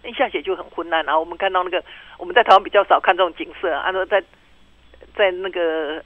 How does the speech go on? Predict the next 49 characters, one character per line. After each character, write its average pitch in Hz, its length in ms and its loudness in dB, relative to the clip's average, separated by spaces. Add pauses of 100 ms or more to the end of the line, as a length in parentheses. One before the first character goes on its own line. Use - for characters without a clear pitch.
宋 214 160 2
朝 160 160 4
这 190 100 -2
个 180 120 0
地 180 160 -4
方 170 180 6
呢， 160 160 -2 (300)
那 196 100 -6
个 185 120 -8
昏 285 260 -6
昏 254 160 0
雪 180 200 -2
意 180 220 -6 (100)
迎 185 300 -8
垂 - 240 -4
也， - 220 -8 (260)
就 285 180 -12 (280)
很 180 260 -8
凄 214 400 -10
凉， 165 220 -2 (100)
空 220 240 -8
旷 196 260 -4
非 202 260 -2
常 165 280 -8
凄 196 220 -12
凉， 170 280 -2
野 170 220 -8
地 190 200 -12
非 196 180 -4
常 151 200 -6
凄 185 120 -6
凉， 156 120 -2
又 185 120 -2 (200)
暗 196 160 -2 (180)
暗 170 120 -4 (160)
的。 156 120 -6 (340)
好， 156 180 6 (380)
那 214 180 8 (1080)
他 226 120 -2
就， 233 160 -8 (220)
但 233 140 2
是 220 80 -14
他 202 120 -2
马 156 140 -8
上 165 140 -8
调 160 180 -8
整 147 140 -16
眼 160 180 -18
光。 - 160 -14